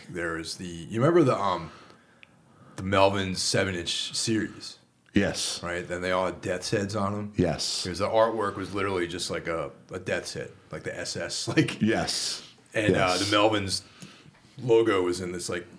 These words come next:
Speaker 1: Old English, you know,
Speaker 2: Yep.
Speaker 1: like, very, very, uh, fascist looking font.
Speaker 2: Yes.
Speaker 1: And, um, in my opinion, the material on those seven inches was not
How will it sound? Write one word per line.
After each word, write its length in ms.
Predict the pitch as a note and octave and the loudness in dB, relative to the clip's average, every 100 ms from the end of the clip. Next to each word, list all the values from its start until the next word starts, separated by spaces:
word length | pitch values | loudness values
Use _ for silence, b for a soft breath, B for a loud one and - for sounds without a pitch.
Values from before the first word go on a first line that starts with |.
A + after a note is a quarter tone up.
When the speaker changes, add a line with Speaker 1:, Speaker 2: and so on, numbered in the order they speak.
| - | -4
Speaker 1:
Old 220 | G#2 G2 | -2 -2
English, 540 | G2 F2+ F2+ - - | -4 -4 -4 -6 -8
you 80 | - | -8
know, 280 | F#2 D#2+ F2 - | 0 0 0 -6
Speaker 2:
Yep. 100 | D#2 | -10
Speaker 1:
like, 180 | E2+ F2+ | -10 -4
very, 320 | F#2+ F#2 F2+ | -2 0 -2
very, 600 | D#2 G2 G2 F#2 F#2 E2+ | -6 -2 0 0 0 -2
uh, 120 | D#2+ | -2
fascist 640 | - G2+ F2+ - G#2 - | -2 0 0 0 -4 -6
looking 260 | G2 - F2 | -6 -8 -10
font. 420 | - F#2+ E2+ G2 - - | -10 -6 -6 -8 -6 -2
Speaker 2:
Yes. 440 | - - - - - _ _ B B B B - | -2 -2 -6 -6 -12 _ _ B B B B 0
Speaker 1:
And, 260 | A2 G#2 G2 | 2 4 4
um, 320 | F#2 E2+ E2+ - B B B B B B - | 2 2 -6 -16 B B B B B B 4
in 100 | D3 | 6
my 180 | G#3+ | 8
opinion, 640 | A#3 - F3 E3+ A2+ F#2 F#2 - - | 8 8 8 8 4 2 -4 -8 -2
the 60 | |
material 440 | A2+ - F3 F3 F3+ | 0 6 10 10 10
on 140 | E3 B2+ | 8 6
those 160 | G2+ | 4
seven 260 | - G#2+ A#2+ | 4 4 4
inches 300 | B2+ C3 G2+ | 2 0 -2
was 160 | F2 | -2
not 320 | G2 A2 A#2+ | -2 -2 -4